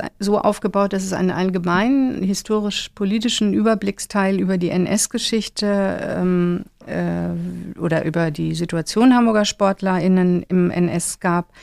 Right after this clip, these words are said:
Und es gibt einen umfangreichen biografischen Teil. Und der besteht eben aus einigen sehr, also doch umfangreicheren Biografien und ganz vielen Kurzbiografien, weil ich am Anfang dachte, ich finde überhaupt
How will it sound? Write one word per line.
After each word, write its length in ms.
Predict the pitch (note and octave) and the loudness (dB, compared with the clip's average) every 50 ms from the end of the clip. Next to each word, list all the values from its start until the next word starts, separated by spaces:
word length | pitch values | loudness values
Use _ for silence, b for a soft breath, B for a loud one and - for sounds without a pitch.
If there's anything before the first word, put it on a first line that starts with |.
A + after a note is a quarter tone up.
| B B B B B B B B B B | B B B B B B B B B B
Und 460 | _ - G#3+ A3+ A#3 A#3 A#3 A#3 - - _ | _ 4 6 8 8 8 6 4 -2 -6 _
es 260 | - G3 G3 F#3 - | 0 2 2 2 0
gibt 180 | - G3+ - - | -4 -4 -2 2
einen 220 | F3 F3+ F#3 F#3 | 2 4 4 4
umfangreichen 680 | - F#3+ G3 - G3 F#3 F3+ - F3 F3+ F3 - F#3 E3+ | 4 2 2 2 0 -2 0 0 -2 -2 -2 -2 -2 -2
biografischen 720 | F#3 F3+ E3+ E3+ E3+ E3+ F3 F3 - E3+ - - F3+ D#3 | -2 -2 -2 0 0 0 0 0 -2 -6 -8 -6 -6 -8
Teil. 420 | - - D#3+ D#3 D#3 D#3 D#3 F3 - | -8 -8 -6 -6 -6 -4 -6 -8 -8
Und 400 | - - F3+ F3+ F3 F3 - b b b b b b b b b b b b b b b _ - | -2 0 2 4 4 2 0 b b b b b b b b b b b b b b b _ 2
der 160 | F#3+ G3 G#3 | 4 4 6
besteht 420 | G3 G#3+ - - - G#3+ G#3+ G3+ | 6 4 2 2 2 2 2 2
eben 240 | - F3+ G3 F#3+ F#3 | 2 2 4 4 4
aus 440 | C#3+ B2 E3+ E3+ - - - - - - - - | 4 4 2 2 2 0 -2 -2 -6 -10 -10 -2
einigen 720 | G#3 F#3+ F#3+ G3 G3+ G3+ G3 F#3+ G3+ F#3+ F#3 F3+ F3+ F3 - - | 2 4 6 6 6 6 6 6 4 4 6 6 4 2 0 -2
sehr, 600 | F3 F#3+ F3+ F3 F3 E3+ E3 E3 E3 - - - - _ _ | -4 -4 -2 0 0 0 0 0 0 -2 -4 -6 -10 _ _
also 240 | - E3+ D#3 E3+ | -4 -4 -2 -2
doch 360 | D#3+ E3 D#3+ - - - - _ _ _ - - _ | -4 -4 -6 -8 -10 -18 -20 _ _ _ -20 -20 _
umfangreicheren 800 | _ - A3 C#4+ D4 D#4+ C#4+ C4 B3 B3 B3 - A#3+ A3+ A3+ A3+ | _ 4 4 4 4 4 4 4 4 4 2 2 2 2 4 4
Biografien 720 | G3+ A3+ G#3+ G#3 - G3 G3 - - - A3 G#3 G#3 G3+ - | 4 4 2 2 2 0 -2 -2 -2 2 4 4 4 4 4
und 280 | - F3 F3+ F3 - | 4 4 4 2 2
ganz 240 | - F#3 F3 F3+ - | 0 2 2 2 0
vielen 300 | - - G3+ F3+ F3 F3 | -2 -2 0 2 2 2
Kurzbiografien, 1040 | - - A3+ B3 B3 - - G#3+ G#3 F#3+ F#3 - F3+ F3+ - - G3+ F#3+ F#3 F3+ | 2 2 2 2 2 0 -4 -2 -2 -2 -2 -4 -6 -6 -6 -2 0 0 2 2
weil 160 | F3+ F3 F3 E3+ | 2 0 -2 -2
ich 140 | - - - | -4 -8 -8
am 160 | - E3+ E3 - | -4 -4 -4 -2
Anfang 360 | - F#3+ A#3 A#3 - A3+ G3+ | 2 2 2 2 2 -2 -2
dachte, 300 | F#3+ F#3 F#3 - - - F3+ | -2 -4 -6 -8 -10 -12 -12
ich 160 | - - - | -12 -12 -12
finde 280 | - - F#3+ F#3+ F#3 - | -4 0 0 2 2 0
überhaupt 520 | - E3+ E3 E3 E3 E3 F#3+ A#3+ - _ | 0 -2 -2 -2 0 0 0 0 -2 _